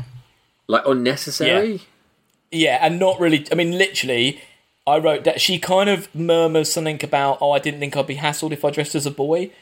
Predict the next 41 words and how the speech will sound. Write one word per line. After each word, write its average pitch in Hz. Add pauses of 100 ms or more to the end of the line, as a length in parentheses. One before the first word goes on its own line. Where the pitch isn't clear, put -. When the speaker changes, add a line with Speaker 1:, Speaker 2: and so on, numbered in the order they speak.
(180)
Speaker 2:
But 151
then 165
you're 160
like, 151
"What, 156
in 139
cryo 139
sleep? -
You 123
didn't 127
think 131
you'd 131
be," 147
Speaker 1:
Yeah, 196
Speaker 2:
they're 170
all 220
Speaker 1:
like, 233
Speaker 2:
in 220
a 175
Speaker 1:
what's - (300)
Speaker 2:
cryo, 202
so 175
why 214
would 277
Speaker 1:
Yeah. 233
Speaker 2:
they 247 (260)
be -
hassled? 127
She's 170
just, - (500)
like, 170
it, 180
it, 170
Speaker 1:
Yeah. 170
Speaker 2:
yeah, 123 (160)
it's, -
it's 156
kinda 202
Speaker 1:
Rubbish. 143
Speaker 2:
silly, 120
and 123